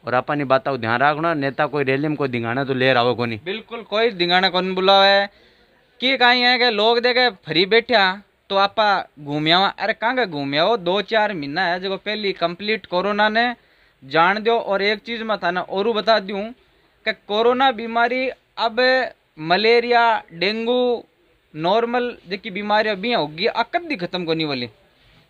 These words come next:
Speaker 2: अब देखिए वैक्सीन लाग रही है, गवर्नमेंट लगा रही है, तो मारो ओ भी कहना है कि बा वैक्सीन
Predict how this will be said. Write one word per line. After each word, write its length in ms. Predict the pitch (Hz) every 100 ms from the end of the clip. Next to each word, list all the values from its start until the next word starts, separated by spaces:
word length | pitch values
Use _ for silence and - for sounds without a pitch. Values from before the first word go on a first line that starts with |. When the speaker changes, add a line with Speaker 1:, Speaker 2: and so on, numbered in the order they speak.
| _ _ _ _ _ _ -
Speaker 2:
अब 180 | 214 208 247 254 - _ 170
देखिए 360 | 202 208 240
वैक्सीन 460 | 190 233 - 254 233
लाग 260 | 196 202 214
रही 120 | 226
है, 140 | 202 185
गवर्नमेंट 400 | 175 196 220 202
लगा 300 | 170 190 208
रही 120 | 208
है, 120 | 220
तो 240 | 220 220 202
मारो 240 | 151 165
ओ 140 | - 233
भी 140 | 233
कहना 320 | 226 226 220
है 160 | 190 - - _ _ _ - _ _ -
कि 400 | 220 240 247 202 _ _ _ _ _ _ _ _ _ 190
बा 180 | 208 180
वैक्सीन 420 | 196 240 -